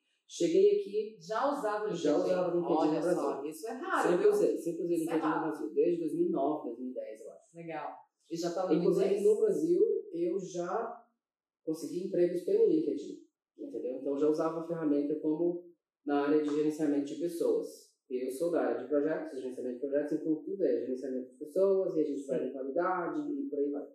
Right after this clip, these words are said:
Speaker 2: Sim.
Speaker 1: Então, eu cheguei já vim com um pouco de inglês. Eu lembro que quando eu comecei a estudar, eu estava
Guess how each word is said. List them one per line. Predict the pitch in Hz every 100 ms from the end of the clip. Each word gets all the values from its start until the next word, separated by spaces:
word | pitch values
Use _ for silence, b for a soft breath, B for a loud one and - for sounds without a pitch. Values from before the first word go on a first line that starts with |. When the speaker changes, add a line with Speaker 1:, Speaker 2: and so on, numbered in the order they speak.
| _
Speaker 2:
Sim. | 156 - - _ _ _ _ _ -
Speaker 1:
Então, | 180 196 196 202 190 196 214
eu | 202
cheguei | 196 196 175 165 165 160 175 - - - _ _ _ _ _ _
já | - 147
vim | 170 -
com | 220
um | 208
pouco | - 202 - 175
de | 175
inglês. | 165 143 151 - - - - -
Eu | 135
lembro | 139 139
que | - 135
quando | 156 170
eu | 160
comecei | 151 143 131
a |
estudar, | 127 - 113
eu | 113
estava | 123 127 127